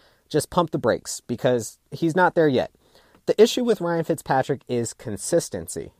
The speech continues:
We've seen Ryan Fitzpatrick throw four touchdowns in one game, but we've also seen Ryan throw six interceptions in one game. Now, there are elite quarterbacks that have done that before. Ben Roethlisberger is one of 'em, but Ryan Fitzpatrick is not Ben Roethlisberger.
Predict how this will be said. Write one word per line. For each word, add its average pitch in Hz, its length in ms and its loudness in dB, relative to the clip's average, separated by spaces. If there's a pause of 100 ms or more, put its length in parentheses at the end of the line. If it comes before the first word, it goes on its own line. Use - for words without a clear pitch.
We've 156 200 2
seen 220 360 0
Ryan 147 260 0
Fitzpatrick 127 580 -2
throw 120 160 2
four 117 220 0
touchdowns 110 560 -4
in 98 140 -4
one 92 160 -6
game, 90 320 -8 (240)
but 143 100 2
we've 139 180 2
also 170 360 2
seen 131 240 -4
Ryan 113 420 -2
throw 120 420 4
six - 300 -6
interceptions 113 560 -2
in 98 120 -4
one 85 160 -12
game. 73 200 -14 (400)
Now, 196 140 4
there 185 160 6
are 185 160 6
elite 156 240 2
quarterbacks 135 460 0
that 127 100 2
have 110 120 -2
done 107 200 -2
that 104 160 -6
before. 151 400 2
Ben 120 180 0
Roethlisberger 104 680 -2
is 92 120 -2
one 147 180 2
of 143 80 0
'em, 147 180 2 (360)
but 143 240 8
Ryan 127 340 2
Fitzpatrick 110 540 -2
is 98 100 -2
not 101 260 -4
Ben 98 180 -6
Roethlisberger. 104 680 -2